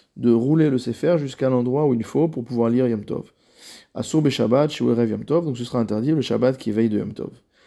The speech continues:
Vechen Yom Tov la Chavero, et de même du premier jour sur le deuxième jour.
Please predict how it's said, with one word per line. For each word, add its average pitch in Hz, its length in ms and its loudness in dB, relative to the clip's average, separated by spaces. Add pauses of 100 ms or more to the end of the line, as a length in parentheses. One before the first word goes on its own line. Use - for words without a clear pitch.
(240)
Vechen 151 320 2
Yom 131 160 0
Tov 123 180 2
la 113 80 2
Chavero, 107 600 -2
et 123 120 2
de 117 120 0
même 143 240 0
du 123 100 -2
premier 127 260 0
jour 131 220 0
sur 127 120 -4
le 120 80 2
deuxième 120 280 2
jour. 101 200 -6